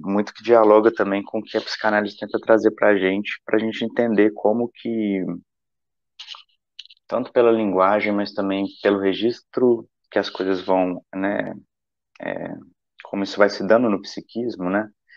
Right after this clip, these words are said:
isso torna,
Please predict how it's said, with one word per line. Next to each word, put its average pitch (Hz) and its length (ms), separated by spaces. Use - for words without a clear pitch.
isso 90 1080
torna, 110 680